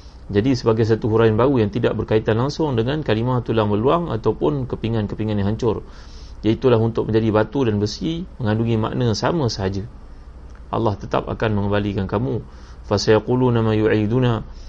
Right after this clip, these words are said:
Ya, kalau jasad kamu Allah tukarkan jadi besi sekalipun, kamu akan bertanya juga kepada Nabi sallallahu alaihi wasallam, "Bagaimana daripada besi jadi, uh, manusia balik semula?" Jadi, uh, siapa yang akan menghidupkan kami kembali?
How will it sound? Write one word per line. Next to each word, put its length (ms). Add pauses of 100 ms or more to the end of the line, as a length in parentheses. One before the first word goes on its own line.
(340)
Ya, 240
kalau 800 (160)
jasad 340
kamu 400
Allah 160
tukarkan 400
jadi 160
besi 240
sekalipun, 480
kamu 320
akan 160
bertanya 400
juga 240
kepada 240
Nabi 320
sallallahu 400
alaihi 160
wasallam, 320
"Bagaimana 320
daripada 240
besi 320
jadi, 320 (560)
uh, 140
manusia 420
balik 240
semula?" 320 (1600)
Jadi, 400
uh, 400
siapa 320
yang 160
akan 160
menghidupkan 400
kami 240
kembali? 640